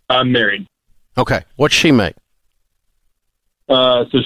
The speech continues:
Speaker 1: she is also kind of in between jobs right now. We're looking to move kind of closer to back home with family. Uh, so her income fluctuates a little bit, but roughly two thousand a month rate is right now.
Speaker 2: Okay, so you got a hundred thousand dollar income. You have twenty-seven thousand dollars in debt. You pay off your twenty-seven thousand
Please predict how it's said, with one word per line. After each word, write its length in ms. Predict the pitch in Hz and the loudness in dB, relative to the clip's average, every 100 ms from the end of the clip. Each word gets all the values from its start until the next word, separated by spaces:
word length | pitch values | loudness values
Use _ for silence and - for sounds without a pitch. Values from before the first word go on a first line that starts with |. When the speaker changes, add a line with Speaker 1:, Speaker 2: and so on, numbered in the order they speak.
| - | -2
Speaker 1:
she 460 | 160 175 180 170 156 | 0 2 2 4 4
is 280 | 139 117 - | 2 0 -4
also 400 | - 131 - - | -2 -2 -2 -2
kind 120 | 123 | -2
of 60 | 120 | 0
in 60 | 123 | 0
between 320 | 120 120 110 | 0 0 2
jobs 240 | 107 101 | 0 0
right 140 | 104 101 | -2 0
now. 200 | 101 101 | 0 2
We're 160 | 110 | 2
looking 360 | 113 110 110 104 - | 2 0 0 -2 -2
to 100 | 110 | 0
move 380 | 104 107 107 104 | 2 2 2 0
kind 140 | 110 104 | -4 0
of 60 | |
closer 220 | 113 107 | 0 0
to 60 | 107 | 0
back 140 | 101 | -2
home 280 | - 107 104 | -2 -2 2
with 180 | 101 98 | 0 0
family. 440 | 123 131 139 143 139 - - _ - | 0 2 2 0 -4 -16 -20 _ -4
Uh, 280 | 107 101 101 | 0 0 0
so 140 | 117 101 | -2 0
her 240 | 120 120 | 0 0
income 360 | 110 107 107 98 | 0 0 -2 0
fluctuates 400 | 107 101 107 98 | -2 2 0 2
a 40 | |
little 160 | 107 101 | 2 2
bit, 320 | 101 104 - | 2 0 0
but 180 | 107 101 - | -2 -2 0
roughly 340 | 131 127 120 | -2 0 -2
two 140 | - 107 | 0 0
thousand 320 | 104 98 95 | 2 0 0
a 40 | 95 | 0
month 260 | 98 95 - | -2 -2 -2
rate 180 | 104 98 | 0 4
is 120 | 98 | 4
right 120 | 101 101 | 2 0
now. 180 | 101 - _ _ 156 | -2 -6 _ _ -4
Speaker 2:
Okay, 220 | - - | -2 -2
so 80 | 180 | 0
you 60 | 190 | 0
got 80 | |
a 40 | 143 | 2
hundred 180 | 208 196 | 0 2
thousand 300 | 175 156 165 | 0 2 2
dollar 240 | 151 139 | 2 2
income. 340 | 131 123 127 120 | 2 2 2 2
You 60 | |
have 80 | 110 | 2
twenty-seven 420 | 147 139 143 127 | 0 2 0 0
thousand 260 | 131 123 117 | 0 2 2
dollars 200 | 113 104 | 0 0
in 160 | 107 | 0
debt. 280 | 98 82 - _ - - _ _ | 0 -2 -6 _ -20 -20 _ _
You 100 | 127 | -2
pay 200 | 185 175 | 0 0
off 200 | 156 - | 0 -4
your 100 | 123 | -6
twenty-seven 400 | 156 135 135 117 | -2 -2 0 0
thousand 360 | 120 107 110 | 2 2 -2